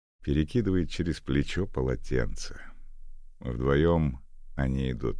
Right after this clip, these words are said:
на речку, спускается по косогору на чистый, веселый, желтый песок, и оба одновременно кидаются в воду.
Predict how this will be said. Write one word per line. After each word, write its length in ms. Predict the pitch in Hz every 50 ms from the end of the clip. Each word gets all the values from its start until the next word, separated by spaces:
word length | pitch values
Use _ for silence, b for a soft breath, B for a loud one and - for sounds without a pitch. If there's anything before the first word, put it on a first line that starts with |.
| -
на 260 | - - - - 64 65
речку, 560 | 67 78 95 107 - - - - - 80 76
спускается 840 | - - - - 71 65 - - - - 73 65 60 55 - - -
по 160 | - - 57
косогору 600 | - - - - - 60 62 64 69 71 67 67 62
на 140 | 62 65
чистый, 480 | 64 - - - 101 92 - - - 80
веселый, 600 | 80 82 73 - - 78 82 87 85 80 80 76
желтый 440 | 67 62 80 85 85 82 71 - 80
песок, 680 | 71 - - 80 73 - - - - 117 107 82 - - _ _ _ _ _ _ _ -
и 280 | 196 208 151 - - - -
оба 560 | - 107 110 104 90 78 69 71 67 64 - - -
одновременно 1300 | - 110 131 135 117 104 98 110 107 104 101 92 71 - - - - - 78 80 73 71 73 71 67 65 65
кидаются 640 | - - 62 62 69 69 69 67 - - - -
в 100 | 65 62
воду. 500 | 60 60 62 62 62 58 - 60 58 62